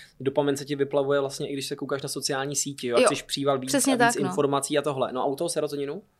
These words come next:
Speaker 2: A u toho serotoninu to je zase takovej ten, eh, ten se uvolňuje, když právě něco, jako když si sedneš, sníš to a seš spokojený a je to takový, že ti to naopak jako zpomalí, že jo. Tak například, eh, určitý skupiny jídel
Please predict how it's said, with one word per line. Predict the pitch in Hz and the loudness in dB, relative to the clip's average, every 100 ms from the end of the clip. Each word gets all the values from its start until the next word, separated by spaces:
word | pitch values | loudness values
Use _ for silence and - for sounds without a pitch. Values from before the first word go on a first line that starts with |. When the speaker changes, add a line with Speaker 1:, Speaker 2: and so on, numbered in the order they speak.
| - - - - | -16 -14 -14 0
Speaker 2:
A | - | 4
u | 262 | 6
toho | 294 | 8
serotoninu | 294 277 269 277 277 | 8 6 4 4 4
to | 277 | 6
je | 277 | 4
zase | 269 262 285 269 262 - | 6 4 4 4 4 0
takovej | 254 247 | 4 4
ten, | 269 262 262 | 4 2 4
eh, | 254 247 - - - | 6 4 2 -4 2
ten | 262 | 4
se | - | 6
uvolňuje, | 247 254 254 | 6 6 6
když | 254 - | 4 4
právě | 247 220 190 - - | 4 4 2 0 -2
něco, | 208 208 185 | -2 0 -2
jako | - 185 | -2 -4
když | 185 | -2
si | 190 | 0
sedneš, | 262 254 269 254 | 2 4 4 4
sníš | 254 262 262 | 6 6 6
to | - 233 233 - - - - | 4 2 0 -6 -16 -10 -2
a | |
seš | 202 208 | 2 2
spokojený | - 254 285 254 240 226 220 | 4 4 6 6 6 4 2
a | - | 2
je | 208 | 0
to | 208 | 0
takový, | 226 226 202 | -2 -2 -2
že | 208 | -2
ti | 208 | -2
to | 220 220 | -2 0
naopak | 190 202 208 | 0 0 -2
jako | 196 | 0
zpomalí, | 208 - 208 180 160 | 2 4 2 0 -4
že | 175 | -4
jo. | 170 - - - _ | -6 -10 -18 -20 _
Tak | 240 | 2
například, | 247 240 254 269 262 - | 4 2 4 4 6 6
eh, | 208 208 202 196 - - _ _ _ _ _ _ - | 8 8 4 2 -2 -6 _ _ _ _ _ _ 2
určitý | 226 262 262 262 226 | 4 4 2 4 4
skupiny | - 240 277 262 214 - | 2 4 4 6 4 4
jídel | 196 196 226 233 277 | 4 6 8 6 4